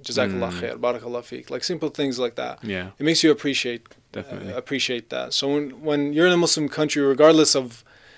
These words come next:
Speaker 1: like, I really, I genuinely felt like I'm home.
Speaker 2: Mm.
Speaker 1: 'Cause, 'cause, not because of the culture, because of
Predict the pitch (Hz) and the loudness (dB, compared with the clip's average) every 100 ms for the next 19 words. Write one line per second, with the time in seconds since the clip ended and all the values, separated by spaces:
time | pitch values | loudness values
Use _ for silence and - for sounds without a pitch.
0 | - - 139 143 143 139 135 143 170 160 | -20 0 0 4 6 6 6 8 10 10
1 | 156 151 131 135 156 160 139 127 123 - | 4 0 -2 4 6 6 4 2 -2 2
2 | 131 123 123 113 123 113 131 117 127 - | 2 4 0 2 -2 0 0 0 -4 -20
3 | _ - 98 95 92 92 87 131 - - | _ -10 -6 -4 -4 -6 -4 0 0 0
4 | 143 135 113 - 147 151 135 139 135 127 | 0 2 2 -2 4 4 2 0 0 0
5 | 117 - - - 143 - 127 120 120 131 | -4 -8 -8 0 0 0 -6 -8 -6 -6
6 | 123 113 110 | -6 -8 -16